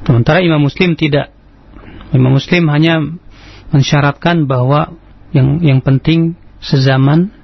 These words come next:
fiqh, dan tidak mudallis, dan imkaniyatul liqa, ada kemungkinan untuk bertemu.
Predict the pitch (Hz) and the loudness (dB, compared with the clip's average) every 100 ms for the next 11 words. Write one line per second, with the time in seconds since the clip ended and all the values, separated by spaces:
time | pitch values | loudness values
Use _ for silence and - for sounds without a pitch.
0 | - - - - - - - 135 - 175 | -20 -20 -20 -20 -20 -6 -4 -2 -2 -4
1 | - - 131 127 131 139 131 123 127 151 | -4 -4 -2 0 0 2 2 2 2 0
2 | 175 - - - - - - - - - | -2 -8 -20 -20 -20 -20 -20 -20 -6 0
3 | 123 143 160 147 127 - 156 139 127 131 | 2 2 2 2 2 2 2 2 0 -2
4 | 120 117 135 156 139 123 - 123 117 135 | 0 -2 -2 -2 0 -2 0 0 0 0
5 | 139 123 139 - 120 - 107 101 | 0 0 -2 -2 -6 -2 -2 -4